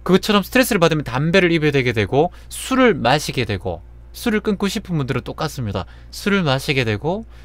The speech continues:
그리고 단 걸 먹어야지만이 내가, 폭식을 해야지만이 내가 스트레스가 풀리고. 왜냐하면 과학적으로 뇌가 스트레스를 받으면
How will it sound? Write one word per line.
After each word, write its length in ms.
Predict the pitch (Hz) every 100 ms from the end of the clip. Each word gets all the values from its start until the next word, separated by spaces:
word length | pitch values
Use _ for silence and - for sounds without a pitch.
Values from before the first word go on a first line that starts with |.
| - - -
그리고 360 | - 175 180 208 - - -
단 260 | - 151 165
걸 160 | 226
먹어야지만이 880 | 185 156 190 170 156 156 139 131 175
내가, 420 | 147 117 135 160 - - -
폭식을 480 | - - - 233 208
해야지만이 680 | 180 170 - 127 117 127
내가 240 | 147 104 110
스트레스가 420 | - - 151 143 -
풀리고. 480 | - 160 127 92 - - - -
왜냐하면 680 | 123 156 208 190 185 196 101 - - - -
과학적으로 560 | - 214 226 - 208 214
뇌가 520 | 123 123 185 185 85 - -
스트레스를 500 | - - 240 - 185
받으면 400 | 151 127 127